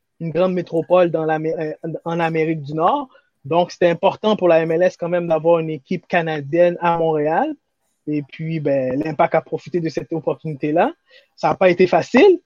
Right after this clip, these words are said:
mais aujourd'hui, on voit la mar-, on voit le retour,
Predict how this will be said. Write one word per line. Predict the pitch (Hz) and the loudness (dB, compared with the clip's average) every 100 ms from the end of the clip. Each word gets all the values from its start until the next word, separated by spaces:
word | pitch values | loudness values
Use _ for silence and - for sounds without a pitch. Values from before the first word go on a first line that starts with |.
| _ _ - | _ _ -6
mais | |
aujourd'hui, | 156 170 175 160 139 202 226 | -2 0 0 -2 -2 2 4
on | 175 156 | 4 0
voit | 151 185 | 2 4
la | 180 156 | 4 2
mar-, | 147 143 156 147 | -4 -8 -12 -6
on | 165 160 | -6 -2
voit | 175 190 | 2 4
le | 180 | 2
retour, | 160 156 233 240 151 | -2 -2 2 2 0